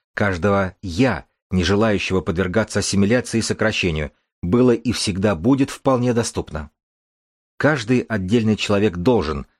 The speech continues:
благодаря уже самой своей уникальности, сознавать,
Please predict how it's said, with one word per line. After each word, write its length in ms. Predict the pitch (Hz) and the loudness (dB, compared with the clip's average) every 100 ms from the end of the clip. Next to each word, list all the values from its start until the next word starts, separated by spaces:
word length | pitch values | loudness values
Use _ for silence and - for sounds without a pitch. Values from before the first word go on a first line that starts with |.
| _ | _
благодаря 500 | - 85 82 80 90 | -4 -2 0 0 -2
уже 260 | 90 85 90 | -2 -2 -2
самой 440 | - 92 82 101 | -2 -2 0 0
своей 420 | 98 90 87 95 101 | 0 0 2 0 0
уникальности, 760 | 98 90 - 113 98 76 - | 0 0 0 -2 -2 -4 -6
сознавать, 640 | - 95 76 87 73 67 | -6 -4 -2 -4 -4 -6